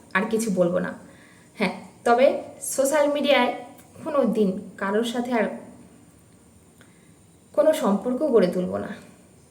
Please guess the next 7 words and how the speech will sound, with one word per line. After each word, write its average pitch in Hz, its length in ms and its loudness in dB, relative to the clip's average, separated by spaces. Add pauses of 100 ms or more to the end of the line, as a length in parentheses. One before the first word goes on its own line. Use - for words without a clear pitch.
(220)
দূরের 233 400 2
থেকে 226 220 2
বেশ 208 340 2
ভালো 175 220 -2
আছি। - 300 -10 (840)
মানুষ 214 500 0 (360)
স্বার্থে, - 720 -4